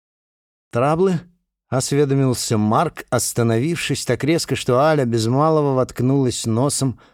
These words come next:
в его тощую спину. Аля осторожно выглянула из-за спины. Электричка оказалась навехонькой и пахла китайской игрушкой только что из упаковки.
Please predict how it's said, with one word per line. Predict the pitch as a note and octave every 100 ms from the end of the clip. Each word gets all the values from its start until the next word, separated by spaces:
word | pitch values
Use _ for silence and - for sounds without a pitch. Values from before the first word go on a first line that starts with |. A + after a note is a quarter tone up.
| _
в | G#2
его | G#2+ A2
тощую | A2+ - G#2 - - G2 G2+
спину. | - - D2+ C#2 G#1+ - _ _ _ _ _ _ _ _ _ _ _ _ -
Аля | C#3+ F3+ F#3 - -
осторожно | D3 - C3+ C3+ D3+ C#3 E3+ E3
выглянула | C3 G2+ F#2 F#2+ F#2+ F#2+ F#2+ F#2+
из-за | F#2 F#2+ F#2+
спины. | - F#2+ F#2 F#2 F2 - _ _ _ _ _ _ _ _ _ _ _ _ _ _
Электричка | G#2+ C#3 B2 - F3+ G#3+ A3 - - F#3+ E3+
оказалась | - C#3+ C#3 A#2 A#2+ F3+ E3+ D3+ - - _ _ _
навехонькой | G2 A#2 G#2 G#2 G#3 G3 F#3+ F#3+ F3 F3+ E3 F#2 _ _ _ _ B2+
и |
пахла | A#2+ F#3+ G#3+ - G#3 F#3 - - _ _ -
китайской | C#3 - F#3+ F3 - - D#3+ -
игрушкой | C#3 B2 D3 G#3+ G3 - F3+ E3
только | F3 F3 F3 C#3
что | - - D3+
из | D3+ C3
упаковки. | C3 B2+ B2 - G#2+ C#2+ - A1 G#1